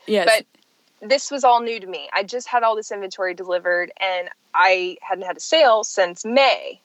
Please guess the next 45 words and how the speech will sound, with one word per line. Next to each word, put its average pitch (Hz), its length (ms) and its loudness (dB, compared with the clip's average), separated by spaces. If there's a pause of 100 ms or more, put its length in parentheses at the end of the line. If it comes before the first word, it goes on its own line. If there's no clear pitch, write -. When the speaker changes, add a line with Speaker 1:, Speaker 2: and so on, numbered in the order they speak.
Speaker 2:
or 185 160 2 (120)
April, - 600 -2
right? 214 340 2
Because 208 240 0
Speaker 1:
Okay. - 80 4
Speaker 2:
I 196 60 6
had 190 120 0
my 175 140 -2
pre-sales 185 600 0
that 175 100 2
I 175 100 2
wasn't 185 240 -6
able 175 160 -6
to - 60 -14
ship. - 260 0
So 208 100 -2
I'm 202 140 0
thinking, 196 320 -10 (420)
"What 226 200 4
have 214 180 -8
I 165 120 -2
done 180 440 0
with, 175 180 -8
like, 165 180 -6 (100)
first 190 260 -4
of 196 60 -4
all, 180 80 2
my 175 160 -4
fiance's 170 540 -4
money 208 440 0 (360)
and 190 380 2
my 170 160 2
life 233 540 2
Speaker 1:
Oh, 190 260 -8
Speaker 2:
and 185 300 -6
Speaker 1:
God. 175 40 -10
Speaker 2:
my 175 140 -8
career 254 600 -2
Speaker 1:
Are - 40 0
Speaker 2:
and 254 80 4
Speaker 1:
you 269 80 4
Speaker 2:
accounting, 262 140 0 (100)
Speaker 1:
still, 311 280 2
Speaker 2:
where 208 120 -4
it's" - 240 -18